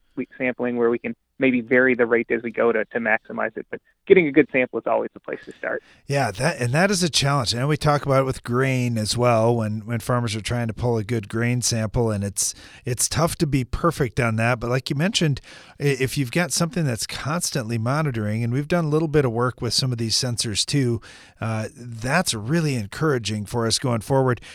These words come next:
Speaker 2: Where, where do you think they're at? Uh, does, does anyone have this really figured out? And you say, "Man, uh, Case has got a great sensor you guys should look at," or John Deere, or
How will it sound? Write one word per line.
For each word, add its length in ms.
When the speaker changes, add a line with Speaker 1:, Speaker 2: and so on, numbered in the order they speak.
Speaker 2:
Where, 340
where 180
do 80
you 80
think 240
they're 180
at? 400
Uh, 220
does, 260
does 300
anyone 300
have 380
this 280
really 320
figured 400
out? 360
And 300
you 80
say, 220
"Man, 400
uh, 400
Case 260
has 140
got 160
a 60
great 320
sensor 340
you 100
guys 280
should 160
look 200
at," 300
or 320
John 300
Deere, 340
or 340